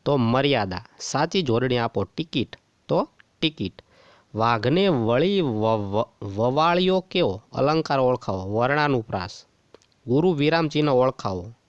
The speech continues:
આને કહેવાય ગુરુ વિરામ ચિહ્ન. આને કહેવાય લઘુ વિરામ ચિહ્ન. પ્રશ્ન ઓગણએંશી.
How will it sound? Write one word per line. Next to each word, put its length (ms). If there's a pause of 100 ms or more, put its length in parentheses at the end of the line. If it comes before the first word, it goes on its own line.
(440)
આને 180
કહેવાય 320
ગુરુ 460 (200)
વિરામ 520 (140)
ચિહ્ન. 380 (840)
આને 220
કહેવાય 360
લઘુ 480
વિરામ 320
ચિહ્ન. 380 (1600)
પ્રશ્ન 520 (680)
ઓગણએંશી. 720